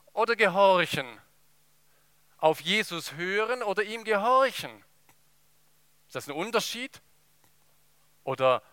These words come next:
ist das das Gleiche? Bei Markus ist es ein Unterschied. Denn wenn Markus von Gehorchen spricht, dann macht er das nur zweimal.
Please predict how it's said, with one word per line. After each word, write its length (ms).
ist 100
das 100
das 180
Gleiche? 680
Bei 160
Markus 680
ist 180
es 160
ein 60
Unterschied. 560
Denn 120
wenn 160
Markus 580
von 260
Gehorchen 640
spricht, 380
dann 80
macht 200
er 60
das 200
nur 200
zweimal. 800